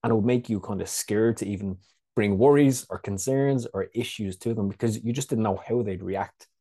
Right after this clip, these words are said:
or respond. So consistency is key, particularly leading others, but especially as well leading yourself.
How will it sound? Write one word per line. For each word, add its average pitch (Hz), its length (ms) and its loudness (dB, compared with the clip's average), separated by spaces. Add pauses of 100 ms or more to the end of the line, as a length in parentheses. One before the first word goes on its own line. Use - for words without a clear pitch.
(160)
or 95 80 -2
respond. 90 460 -6 (380)
So - 140 2
consistency 139 720 2
is 98 140 0
key, 95 360 -4 (360)
particularly 117 360 6
leading 107 160 4
others, 143 260 4
but 127 160 -6
especially 143 500 -2
as 120 100 2
well 120 200 6
leading 104 320 2
yourself. 87 500 -4